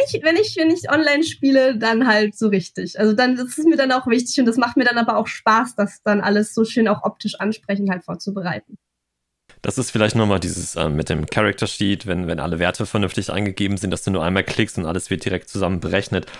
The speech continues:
Speaker 2: ist sicherlich auch ein Vorteil. Nochmal eben das Thema, was wir eben kurz hatten, dieses ist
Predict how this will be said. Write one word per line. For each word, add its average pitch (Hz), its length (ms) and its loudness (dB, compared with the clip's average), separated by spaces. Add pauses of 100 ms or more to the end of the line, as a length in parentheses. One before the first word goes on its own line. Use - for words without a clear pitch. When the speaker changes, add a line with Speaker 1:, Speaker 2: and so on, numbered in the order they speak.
(280)
Speaker 2:
ist - 140 -8
sicherlich 131 460 0
auch 98 140 -2
ein 107 100 -2
Vorteil. 101 440 -2
Nochmal 92 240 -2
eben 95 120 -2
das 95 140 -4
Thema, 104 260 0
was 95 160 -2
wir 90 80 -2
eben 98 160 0
kurz - 220 -6
hatten, 104 240 -2
dieses 92 280 -2 (480)
ist - 300 -6